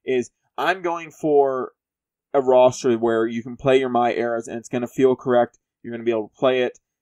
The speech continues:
and stuff is gonna progress correctly, right? You don't need DeAndre Ayton being, you know, twenty-three years old or however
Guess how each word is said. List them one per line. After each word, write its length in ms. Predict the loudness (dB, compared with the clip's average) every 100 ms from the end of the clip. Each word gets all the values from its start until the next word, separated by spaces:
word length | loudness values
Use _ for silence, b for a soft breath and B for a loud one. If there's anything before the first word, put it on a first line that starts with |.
| _
and 340 | -6 -6 -6 -16 -18
stuff 320 | 0 2 2
is 80 | -2
gonna 160 | -6
progress 440 | -4 -2 0 -2 -6
correctly, 420 | -12 -12 -12 -10
right? 300 | -4 -4 -4 _ -4
You 100 | 0
don't 180 | 0 -2
need 220 | -14 -6
DeAndre 500 | -4 -2 0 2 2 2
Ayton 260 | 0 -2
being, 320 | -6 -8 -8 -12
you 120 | -8
know, 160 | -8
twenty-three 960 | -8 -6 -4 -4 -8 -18 _ -16 -10 -6
years 300 | -2 0 2
old 260 | 4 6 4
or 280 | 2 -2
however 500 | -2 0 0 0 -4